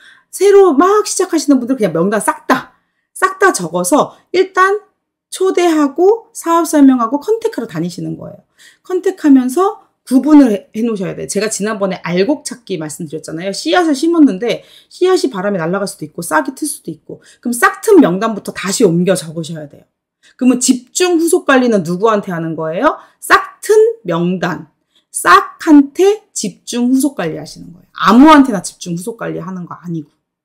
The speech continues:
내가 샤론 로즈 마스터 갈 거면 다이아몬드 갈 수-, 만큼 성장한 싹 혹은 나무를 찾아야죠. 그럼 그 밑에서 이 다이아몬드 마스터와 함께 싹을 찾아주셔야 돼요.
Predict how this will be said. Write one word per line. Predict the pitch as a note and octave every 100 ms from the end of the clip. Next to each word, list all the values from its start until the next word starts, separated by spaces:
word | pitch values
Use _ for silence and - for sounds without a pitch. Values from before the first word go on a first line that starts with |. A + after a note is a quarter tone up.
| _ _ - _
내가 | - F#3 G3 F4
샤론 | F4 F4+ F#4
로즈 | F4+ D#4+
마스터 | B3+ -
갈 | E3 D#3
거면 | F3 C4+ G4 - - _
다이아몬드 | - F3+ G3+ D4+ D#4+ D4+ C#4 C4+ C4 C4+ C#4 -
갈 | - F#3 G3+
수-, | - -
만큼 | F3+ F#3+ E3+ - C#4 C#4+ - _ -
성장한 | D4 C#4+ C#4 B3+ A#3+ D4+ E4 - _ _ _ _ _
싹 | - A3 F#3 - _ _
혹은 | - G3+
나무를 | D#3 F3 F#3 E3+
찾아야죠. | - G#3 - B2+ - - - -
그럼 | F#3+
그 | -
밑에서 | B3+ F3 - A#3 D4+ F4 - _ -
이 | G3+
다이아몬드 | E3+ E3 G#3+ A3 G#3
마스터와 | G3 F3+ - E3+
함께 | G3 G3 C#4+
싹을 | D#4 D#4 D4+ C#4
찾아주셔야 | - E4+ C4+ E3+ D#3+ D#3
돼요. | -